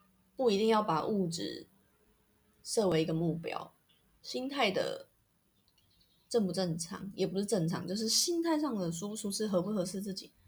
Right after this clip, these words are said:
才是最重要的。那我觉得一直以来，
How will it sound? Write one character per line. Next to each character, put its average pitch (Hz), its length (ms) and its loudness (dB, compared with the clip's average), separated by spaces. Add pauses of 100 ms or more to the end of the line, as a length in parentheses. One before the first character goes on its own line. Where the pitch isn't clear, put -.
(200)
才 190 120 -6
是 196 120 -4
最 190 120 -2
重 180 160 -2
要 165 160 0
的。 - 180 -10 (1800)
那 330 140 4
我 196 140 6
觉 180 140 0
得 202 160 0
一 254 100 0
直 190 220 -2
以 170 120 2
来， 156 400 0